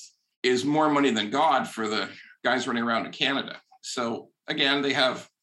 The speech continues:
huge staffs. Like, they're trying to grow it past a hundred people, and they do, like, half the business that we do, which is, like, with fifty-three people. Here's the main thing to understand. They can grow. Both Edison and Nesto can grow enormously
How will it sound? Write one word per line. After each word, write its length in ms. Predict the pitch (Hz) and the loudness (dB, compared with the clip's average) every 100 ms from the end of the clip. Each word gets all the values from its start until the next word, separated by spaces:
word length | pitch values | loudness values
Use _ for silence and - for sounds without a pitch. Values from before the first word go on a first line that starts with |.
| _ _ _ | _ _ _
huge 520 | - - 220 226 151 - | -16 -2 0 2 -2 -6
staffs. 680 | - 160 147 123 113 - 127 | -4 0 2 2 0 -4 -6
Like, 180 | 127 | -4
they're 120 | 151 160 | -6 -4
trying 200 | 233 226 | -2 -2
to 80 | |
grow 320 | - 147 180 147 | -2 -2 0 -2
it 160 | - | -4
past 320 | - 170 170 | -4 -4 -2
a 60 | 110 | -6
hundred 520 | - 180 196 156 107 | -4 -4 -2 -2 -4
people, 680 | - 214 247 - 87 - - _ _ _ _ _ _ _ _ | -6 -6 -6 -6 -10 -12 -16 _ _ _ _ _ _ _ _
and 140 | 156 156 | -4 -2
they 120 | 165 | -2
do, 580 | 190 175 165 156 147 - _ _ _ _ | 0 0 2 0 -4 -12 _ _ _ _
like, 320 | 147 143 - | -4 -4 -8
half 460 | - - 202 220 - | -10 -2 0 -2 -6
the 80 | 139 | -4
business 380 | 175 165 - | -4 -4 -6
that 180 | 156 147 | -6 -4
we 180 | 160 233 | -4 -4
do, 160 | 127 - - _ - _ _ | -6 -14 -20 _ -20 _ _
which 160 | 156 147 | -4 -2
is, 80 | 135 | 0
like, 180 | 123 123 | 0 0
with 120 | 120 | 0
fifty-three 500 | 185 180 120 226 277 | 0 0 -2 0 0
people. 300 | 107 87 - - _ | -2 -6 -12 -20 _
Here's 220 | 214 247 | -2 0
the 80 | - | 2
main 180 | 175 156 | 2 2
thing 160 | 156 131 | 2 2
to 60 | |
understand. 380 | 117 104 - - - - - - - - | 2 -2 -8 -14 -18 -20 -20 -20 -20 -2
They 120 | 175 | 0
can 340 | 175 233 233 160 | 4 4 4 4
grow. 320 | 160 165 - _ | 2 0 -6 _
Both 320 | - 160 156 | -2 0 2
Edison 320 | 185 190 185 156 | 0 0 0 0
and 100 | 151 | 0
Nesto 360 | 139 - 127 | -2 -4 -4
can 160 | 127 110 | -2 -2
grow 540 | 123 135 135 127 - - | 0 0 0 -2 -4 0
enormously 920 | 120 120 123 131 147 131 - - | 4 4 4 4 2 0 -4 -10